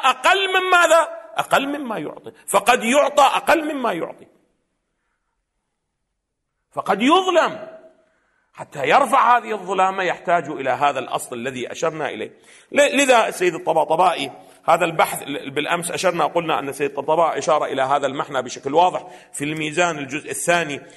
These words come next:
صفحة مائة وثمانية عشر في ذيل آية مائتين وثلاثة عشر من سورة البقرة، وأشار إليه إجمالاً في أصول الفلسفة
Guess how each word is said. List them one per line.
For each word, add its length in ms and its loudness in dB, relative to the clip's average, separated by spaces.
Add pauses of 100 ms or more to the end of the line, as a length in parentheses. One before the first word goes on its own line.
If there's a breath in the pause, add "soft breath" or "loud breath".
(140 loud breath)
صفحة 960 -2 (340 loud breath)
مائة 260 -6
وثمانية 560 -6
عشر 420 0
في 260 -8
ذيل 280 -2
آية 280 -2
مائتين 380 -6
وثلاثة 340 -4
عشر 180 -4
من 80 -10
سورة 320 -4
البقرة، 540 0 (280 loud breath)
وأشار 600 4
إليه 560 -2
إجمالاً 520 0
في 220 -8
أصول 280 0
الفلسفة 680 -4